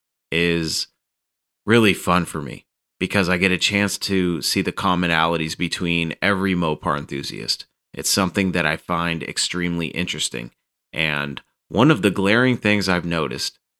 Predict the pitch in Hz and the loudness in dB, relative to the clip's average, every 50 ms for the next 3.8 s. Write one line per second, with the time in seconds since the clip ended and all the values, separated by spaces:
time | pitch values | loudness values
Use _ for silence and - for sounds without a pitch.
0 | _ _ - 80 78 - 92 85 82 80 82 85 85 95 104 101 - - - 113 | _ _ -10 -6 -2 0 0 0 2 0 0 2 4 4 4 2 0 -2 -4 -4
1 | 98 - 104 95 90 87 87 90 - - 95 90 87 85 82 80 - 80 78 78 | -2 0 2 2 2 0 -2 -4 -4 0 2 2 2 2 0 -2 -4 -6 -4 -4
2 | 78 76 78 76 - - - 76 71 62 76 85 - - 87 85 85 78 76 - | -4 -4 -2 -4 -6 -6 -4 -4 -2 -2 -2 -2 -2 -2 -2 -4 -4 -4 -6 -6
3 | 80 85 85 82 78 76 62 58 50 - - 58 50 - - | -2 -2 0 0 -2 -4 -6 -10 -10 -12 -12 -12 -14 -16 -18